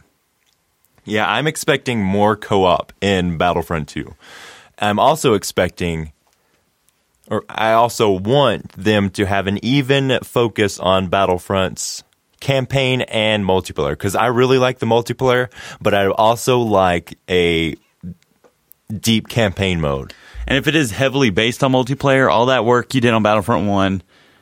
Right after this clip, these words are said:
Speaker 2: is gonna be kind of obsolete. Because after Battlefront two comes up and it better improves the first game in the multiplayer aspect, everyone's gonna quit the first one and move on to the <clears throat> second one.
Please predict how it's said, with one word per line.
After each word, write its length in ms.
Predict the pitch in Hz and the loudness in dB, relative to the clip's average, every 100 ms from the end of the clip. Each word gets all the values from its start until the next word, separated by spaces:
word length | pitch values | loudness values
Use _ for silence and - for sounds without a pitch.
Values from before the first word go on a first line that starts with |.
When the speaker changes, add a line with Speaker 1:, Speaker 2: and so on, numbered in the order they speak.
| _ _ | _ _
Speaker 2:
is 60 | _ | _
gonna 120 | 107 | -6
be 80 | 101 | -4
kind 200 | 110 104 | -2 -2
of 80 | 87 | 0
obsolete. 680 | 87 101 - 98 92 90 - - _ _ _ _ _ _ _ _ _ _ _ _ _ _ | 0 0 -2 -2 -2 -2 -6 -20 _ _ _ _ _ _ _ _ _ _ _ _ _ _
Because 380 | 101 123 117 71 | -2 0 0 0
after 540 | 78 113 - 139 131 | -2 -2 -2 0 0
Battlefront 420 | 101 113 110 110 | 0 0 0 -2
two 120 | - | -2
comes 240 | 131 131 117 | 0 0 0
up 160 | 127 | 0
and 140 | - 110 | 0 0
it 160 | - _ _ _ _ _ | -2 _ _ _ _ _
better 260 | 117 127 127 | 0 2 2
improves 720 | 107 - 120 143 151 135 98 | 0 -2 0 4 4 2 0
the 80 | 98 | -2
first 300 | - 131 - | 0 0 0
game 180 | 110 98 | -2 0
in 80 | |
the 60 | 90 | 0
multiplayer 460 | 92 90 98 95 82 | 0 -2 -2 0 0
aspect, 380 | 85 - 98 | -2 -4 -2
everyone's 360 | 78 104 120 107 | 0 0 0 0
gonna 160 | 104 101 | 0 0
quit 240 | 131 - | 0 0
the 60 | - | 0
first 280 | 117 113 | 0 -2
one 260 | 87 80 - - _ _ _ _ _ _ - | -4 -4 -6 -12 _ _ _ _ _ _ -4
and 140 | 98 | 0
move 140 | 104 101 | 2 0
on 120 | 98 | 0
to 60 | |
the 100 | 87 | -2
<clears throat> 140 | 85 113 | -2 -2
second 220 | 101 - | -2 -6
one. 200 | - - | -8 -10